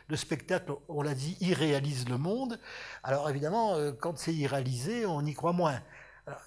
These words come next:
là, euh, je, il y a cette opération d'abstraction ou de réduction dont j'ai parlé, mais les choses apparaissent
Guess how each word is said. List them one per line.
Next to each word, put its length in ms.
là, 340
euh, 120
je, 160
il 80
y 20
a 40
cette 200
opération 460
d'abstraction 720
ou 80
de 120
réduction 480
dont 120
j'ai 140
parlé, 480
mais 540
les 160
choses 240
apparaissent 640